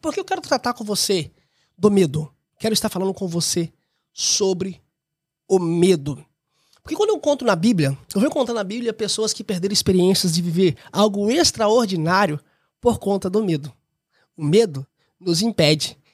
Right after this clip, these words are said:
de viver experiência extraordinária na vida. Você que pode abrir comigo a sua Bíblia, ou você que não pode abrir sua Bíblia comigo, acompanha comigo minha leitura, que eu, a leitura que eu vou fazer, que se encontra no Evangelho de Mateus, capítulo quatorze, do verso vinte e dois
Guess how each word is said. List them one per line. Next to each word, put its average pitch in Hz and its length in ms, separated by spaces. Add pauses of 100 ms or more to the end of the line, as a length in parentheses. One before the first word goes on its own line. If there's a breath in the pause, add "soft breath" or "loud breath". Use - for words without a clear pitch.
(140)
de 175 140
viver 156 420 (100)
experiência 175 760 (120)
extraordinária 196 960 (320 soft breath)
na 175 140
vida. 127 260 (280 loud breath)
Você 294 180
que 349 80
pode 220 320
abrir 165 180
comigo 160 300
a 156 40
sua - 120
Bíblia, 151 320 (140)
ou 240 160
você 202 240
que - 80
não 196 100
pode 185 220
abrir 160 140
sua 160 140
Bíblia 151 200
comigo, 156 320 (500 soft breath)
acompanha 254 400
comigo 254 260
minha 220 140
leitura, 190 340
que 180 140
eu, 170 120
a 165 100
leitura 180 320
que 185 100
eu 175 40
vou 175 100
fazer, 147 360 (560)
que - 120
se 277 100
encontra 262 480 (560 soft breath)
no 226 100
Evangelho 226 420
de 196 80
Mateus, 202 560
capítulo 185 500
quatorze, 190 800
do 160 140
verso 175 360
vinte 208 240
e 180 40
dois 175 400